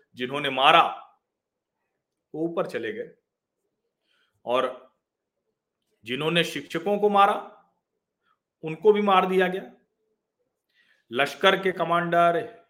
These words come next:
हिजबुल के कमांडर, द रेजिस्टेंस फ्रंट के कमांडर। और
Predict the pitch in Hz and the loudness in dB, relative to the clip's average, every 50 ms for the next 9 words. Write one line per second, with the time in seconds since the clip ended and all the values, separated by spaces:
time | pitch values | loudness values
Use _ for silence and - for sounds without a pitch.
0 | _ - 127 127 135 147 180 190 185 175 185 170 175 170 165 165 170 170 170 165 | _ -14 -12 -12 -2 2 2 2 2 2 -2 -4 -2 -2 0 0 0 0 0 0
1 | 165 165 170 170 170 170 - - _ _ - 107 110 131 135 139 139 143 139 - | 2 2 2 0 -2 -6 -12 -18 _ _ -20 -6 -4 -2 -2 -2 -4 -6 -8 -8
2 | - - 180 175 175 175 - - - - - 170 190 190 180 170 - 190 185 180 | -4 -4 -2 -2 -2 -6 -10 -16 -12 2 4 4 4 4 0 -4 -4 -4 -4 -2
3 | 175 165 165 165 170 170 170 170 170 165 - - - _ _ _ _ _ _ _ | -2 0 2 2 2 4 2 2 2 0 -6 -12 -20 _ _ _ _ _ _ _
4 | _ _ _ _ _ _ _ _ _ _ _ _ - _ _ - 185 233 294 - | _ _ _ _ _ _ _ _ _ _ _ _ -20 _ _ 6 10 10 10 10
5 | - - - - | 8 2 -6 0